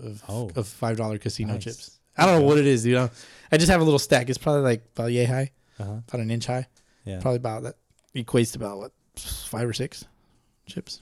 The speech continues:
Speaker 1: roughly?
Speaker 2: Yeah, sounds about right.
Speaker 1: <laughs> I see what you do with your finger.
Speaker 2: My little, my little knuckle.
Speaker 1: Yeah.
Speaker 2: Yeah,
Speaker 1: When's the,
Speaker 2: man. Yeah, good
Speaker 1: when,
Speaker 2: luck.
Speaker 1: when's the last time you played poker?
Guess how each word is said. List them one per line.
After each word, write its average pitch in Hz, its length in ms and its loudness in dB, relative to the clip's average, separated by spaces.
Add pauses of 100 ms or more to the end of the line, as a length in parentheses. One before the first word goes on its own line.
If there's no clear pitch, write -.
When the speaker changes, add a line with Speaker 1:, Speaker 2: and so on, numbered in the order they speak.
Speaker 1:
roughly? 135 320 -8 (840)
Speaker 2:
Yeah, 339 200 0 (440)
sounds 175 160 -6
about 147 160 0
right. 139 180 -2
Speaker 1:
<laughs> 143 100 4
I 143 120 8
see 135 140 2
what 127 160 2
you 127 60 0
do 135 120 4
with 135 140 0
your 127 80 -14
finger. 127 260 -4 (220)
Speaker 2:
My 120 140 -2
little, 117 280 0
my 117 120 -2
little 113 160 -2
knuckle. 110 380 -2 (120)
Speaker 1:
Yeah. 117 500 2 (680)
Speaker 2:
Yeah, 110 180 -10
Speaker 1:
When's 151 120 6
the, 180 60 4
Speaker 2:
man. 156 200 4
Yeah, 156 140 6
good 135 200 0
Speaker 1:
when, 196 80 4
Speaker 2:
luck. 190 140 0
Speaker 1:
when's 160 140 2
the 196 60 4
last 175 120 0
time 185 120 0
you 165 60 -2
played 147 200 0
poker? 143 380 -4